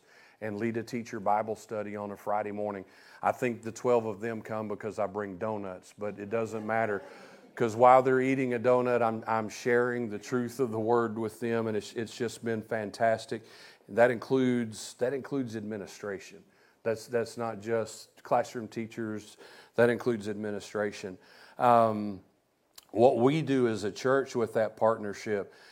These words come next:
is once a month we host, uh, a birthday party for all the teachers that have had a birthday that month. And all of you, I think all of you would appreciate this, but especially teachers.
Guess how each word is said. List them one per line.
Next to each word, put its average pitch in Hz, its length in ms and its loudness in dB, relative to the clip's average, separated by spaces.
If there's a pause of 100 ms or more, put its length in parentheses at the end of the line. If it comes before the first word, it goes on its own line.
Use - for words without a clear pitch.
(160)
is 107 220 -4
once 127 340 -2
a 135 60 0
month 123 640 -6 (240)
we 117 220 -6
host, 113 640 -6 (480)
uh, 104 380 -2
a 113 60 -4
birthday 151 340 0
party 87 380 -10 (420)
for 113 140 0
all 120 100 4
the 123 100 -4
teachers 127 440 -10
that 117 80 -8
have 101 100 -10
had 113 160 -2
a 110 40 -4
birthday 104 440 -6
that 95 220 -8
month. 87 300 -14 (680)
And 110 480 -2
all 123 320 8
of 123 140 4
you, 120 460 2 (140)
I 117 80 2
think 135 220 -2
all 131 220 8
of 101 140 -4
you 101 100 -6
would 98 120 -6
appreciate 98 640 -8
this, 95 320 -8
but 101 100 -8
especially 104 640 -6
teachers. 110 500 -14